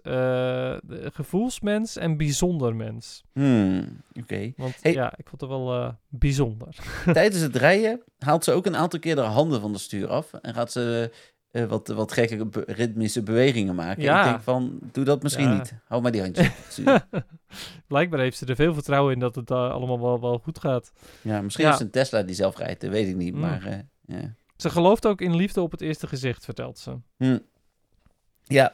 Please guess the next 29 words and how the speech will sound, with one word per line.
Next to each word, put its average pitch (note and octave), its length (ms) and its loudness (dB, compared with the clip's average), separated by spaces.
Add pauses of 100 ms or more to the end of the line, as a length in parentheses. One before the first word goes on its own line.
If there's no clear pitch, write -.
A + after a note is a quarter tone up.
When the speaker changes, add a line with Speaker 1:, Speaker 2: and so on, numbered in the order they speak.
(100)
Speaker 2:
nou C#3 140 6
ja, C#3+ 100 10
dan E3 100 6
komt F#3 160 2
ze E3 80 -4
dus D3+ 120 4
ook D3 120 4
aan C3 340 4 (140)
bij, A#2+ 200 8
Speaker 1:
Ja. C3 240 8
Speaker 2:
eh, F#2+ 140 -4 (100)
bij C#3 200 4
Ilja. C#3+ 440 6 (460)
Speaker 1:
Ja. F#3 260 -2 (320)
Speaker 2:
En C3 120 -2
ze C#3 100 0
kwam D3 180 2
Speaker 1:
Eh, E3+ 120 2
Speaker 2:
me-, A#2+ 260 -2 (580)
Speaker 1:
ja? D3+ 400 0 (300)
Speaker 2:
ik, C3 280 -6
ik D#3 180 -4
vond G#3 180 -4
dat F3 180 -2
ze D3+ 260 0
zo C#3+ 140 2
extreem E3 580 0
vrolijk B2+ 360 2
binnenkwam. D#3 540 2